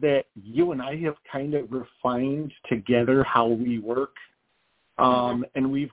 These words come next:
Speaker 1: come to find a way that, you know, I'll be at a site,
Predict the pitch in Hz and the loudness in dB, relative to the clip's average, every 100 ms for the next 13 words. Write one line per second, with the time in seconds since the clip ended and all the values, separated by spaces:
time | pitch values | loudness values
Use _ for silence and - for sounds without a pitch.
0 | - - 160 160 147 143 123 143 156 147 | -8 0 0 0 -4 -10 0 0 2 -2
1 | 123 120 110 113 110 117 117 117 - _ | -2 -4 -4 -8 -8 -6 -4 -4 -10 _
2 | - 123 110 - - _ _ _ _ _ | -10 -8 -6 -10 -14 _ _ _ _ _
3 | _ _ - 139 127 143 135 127 - 139 | _ _ 0 0 0 0 2 0 -2 0
4 | 131 135 | 2 -2